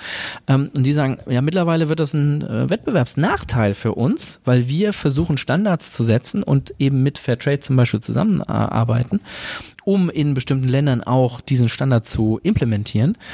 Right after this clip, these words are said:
Aber die anderen ziehen nicht mit. Und da hast du das Problem mit der Freiwilligkeit. Wenn die anderen halt nicht mitziehen, dann, äh, sind auch die Pionierunternehmen irgendwann mal an dem Punkt, wo sie sagen, ja, Moment mal, jetzt müssen wir Wirtschaftlichkeit leider mal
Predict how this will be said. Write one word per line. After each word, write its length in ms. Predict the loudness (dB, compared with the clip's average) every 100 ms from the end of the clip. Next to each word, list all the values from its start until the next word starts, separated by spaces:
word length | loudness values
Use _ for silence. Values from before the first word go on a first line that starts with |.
| -10 -10 -6
Aber 140 | 0 0
die 100 | 0
anderen 220 | 0 0
ziehen 160 | 2 0
nicht 180 | 0
mit. 300 | -2 -4 -6 -12 -20 -20 -20 -6
Und 120 | 0
da 120 | 2
hast 160 | 2 0
du 20 |
das 80 | -2
Problem 480 | -2 -2 0 2 0
mit 140 | 0
der 100 | -2
Freiwilligkeit. 840 | 0 0 2 2 0 0 0 0 2
Wenn 200 | 2 2
die 120 | 0
anderen 260 | 0 2
halt 160 | 2 0
nicht 140 | 0
mitziehen, 480 | 2 0 0 0 0 -4 -16 -14 0
dann, 600 | 2 2 -2 -4 -4 -2
äh, 40 |
sind 240 | -2 -2
auch 160 | 0 -2 -2 -8
die 520 | -8 -2 0 2 0 -4 -2 -2
Pionierunternehmen 960 | -2 0 0 2 0 0 0 2 2 0 0
irgendwann 580 | 0 2 0 0 0 2
mal 240 | 2 2
an 140 | 2
dem 140 | 2 2
Punkt, 240 | 0 0
wo 80 | 0
sie 80 | 2
sagen, 120 | 2
ja, 100 | 2
Moment 280 | 0 -2 -2
mal, 100 | -2
jetzt 280 | -2 -2 -2
müssen 160 | 0
wir 160 | 0 2
Wirtschaftlichkeit 680 | 2 2 2 -2 0 0
leider 240 | 2 2 2
mal 300 | 2 2